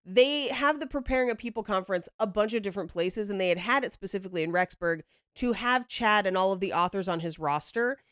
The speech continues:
at the convention lecturing. Now, they do,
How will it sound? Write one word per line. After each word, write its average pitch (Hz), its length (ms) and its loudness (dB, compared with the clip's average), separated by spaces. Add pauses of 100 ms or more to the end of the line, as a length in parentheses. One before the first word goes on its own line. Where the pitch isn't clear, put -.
(340)
at 208 240 4
the 196 120 -4
convention 170 720 -2 (160)
lecturing. 151 720 -6 (360)
Now, 180 320 2
they 214 180 0
do, 247 600 0